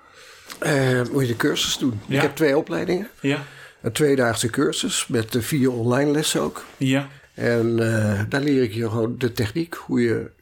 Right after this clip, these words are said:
Speaker 1: kunt testen
Speaker 2: Mhm.
Speaker 1: of er tekorten zijn.
Speaker 2: Mhm.
Speaker 1: Maar ook stress kan ik meten.
Speaker 2: Mhm.
Speaker 1: En ik kan ook, eh, meten van, eh, hoe stressbestendig iemand is. Door middel van hartritmevariabiliteit.
Speaker 2: Ja.
Speaker 1: Nou, dan kan je stress meten. Dan kan je ook kijken, oké, wat zijn de, hoeveel zijn de tekorten aan de gelukshormonen? Nou, dan zie je het al.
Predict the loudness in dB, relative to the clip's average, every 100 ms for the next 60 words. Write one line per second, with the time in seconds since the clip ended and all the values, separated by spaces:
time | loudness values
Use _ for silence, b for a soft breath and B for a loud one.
0 | _ -8 -2 -2 -2 -2 -4 -4 -6 -2
1 | -2 -2 -8 -4 -4 -4 -6 -6 -8 -2
2 | 0 0 B B -2 0 0 -2 -2 -2
3 | -2 -2 -2 -2 -2 -2 -6 -2 0 0
4 | -2 -2 0 0 -2 -2 -2 0 -2 -2
5 | -6 -4 -4 -2 -2 -2 -2 -4 -4 -4
6 | -4 -2 -4 -4 -4 -4 -4 -8 -8 -6
7 | -6 -8 -10 -14 B B B B B -8
8 | -4 -2 -2 -2 -2 -2 -4 -6 -6 -4
9 | -4 -2 -4 -6 -8 -6 -6 -8 -8 -4
10 | -4 -4 B B B -2 -2 -2 -4 -2
11 | -2 -2 -2 0 0 0 0 -2 -2 0
12 | 0 0 -2 -2 -2 0 0 0 0 -2
13 | -2 -2 -2 0 0 0 0 -2 -6 -4
14 | -4 -2 -4 -4 -4 -4 -4 -2 0 0
15 | -2 -2 0 2 0 2 2 2 -2